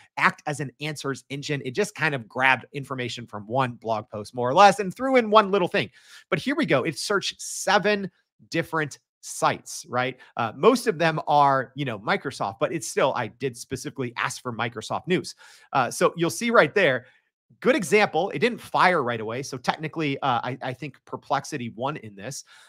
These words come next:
Um, so I'm actually gonna look at the, the, the quality here. So, uh, right away, um,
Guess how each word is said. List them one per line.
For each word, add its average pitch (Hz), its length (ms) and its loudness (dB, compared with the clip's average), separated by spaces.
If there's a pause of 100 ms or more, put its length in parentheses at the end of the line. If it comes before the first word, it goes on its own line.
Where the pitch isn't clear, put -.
Um, 156 180 4
so 202 120 4
I'm 196 60 6
actually 226 260 2
gonna 240 100 4
look 190 180 2
at 156 80 -2
the, 127 260 -2 (120)
the, 131 200 -2
the 127 80 -8
quality 143 460 0
here. 95 220 -16
So, 131 220 -6 (920)
uh, 139 200 4
right 160 380 4
away, 143 600 -2 (360)
um, 131 540 0